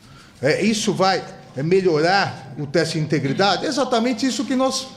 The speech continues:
vamos verificar, é, a partir desse projeto piloto. Nós vamos verificar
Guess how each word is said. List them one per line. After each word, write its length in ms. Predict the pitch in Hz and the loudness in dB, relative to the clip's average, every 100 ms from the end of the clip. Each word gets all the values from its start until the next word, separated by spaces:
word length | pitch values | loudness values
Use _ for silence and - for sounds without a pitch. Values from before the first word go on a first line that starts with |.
| - - | -18 0
vamos 260 | 220 233 | 2 2
verificar, 920 | 247 233 214 254 - 196 233 - - - - | 2 0 0 -2 2 2 2 -6 -16 -10 -2
é, 100 | 214 | 2
a 120 | 226 | 2
partir 400 | 233 233 233 226 | 2 0 0 -2
desse 260 | 233 220 | 0 -2
projeto 440 | 214 233 220 220 220 | 0 0 2 -2 -2
piloto. 460 | 247 214 165 - - - - - - - - | -2 0 0 -4 -14 -20 -20 -20 -20 -12 0
Nós 220 | 185 170 | 2 2
vamos 220 | 151 151 | 0 2
verificar 720 | 165 170 160 226 226 254 - | 0 0 -2 0 2 0 -4